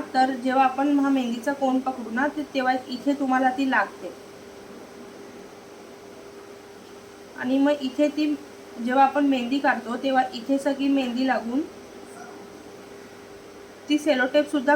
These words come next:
खराब होते. म्हणून सेलोटेप थोडीशी वरतीच लावा तुम्ही.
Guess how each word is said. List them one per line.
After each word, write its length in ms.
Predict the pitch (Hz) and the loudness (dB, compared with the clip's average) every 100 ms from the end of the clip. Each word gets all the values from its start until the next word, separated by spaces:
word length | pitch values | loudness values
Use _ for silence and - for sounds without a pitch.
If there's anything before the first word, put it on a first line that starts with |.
| 294 | 4
खराब 280 | 262 226 226 | 4 4 4
होते. 280 | - - - - - - - - - - - - - - - - - - - 254 | 2 0 -12 -12 -16 -18 -18 -18 -18 -18 -18 -18 -18 -16 -16 -18 -18 -18 -12 -4
म्हणून 280 | 254 277 | 2 2
सेलोटेप 1000 | 294 - 277 247 277 302 - 277 285 - | 2 0 -2 2 4 4 2 0 0 2
थोडीशी 360 | 294 254 262 320 | 0 0 0 0
वरतीच 480 | 294 233 226 254 - | 2 2 0 -4 0
लावा 240 | 202 - | 0 0
तुम्ही. 260 | - - - | -6 -10 -14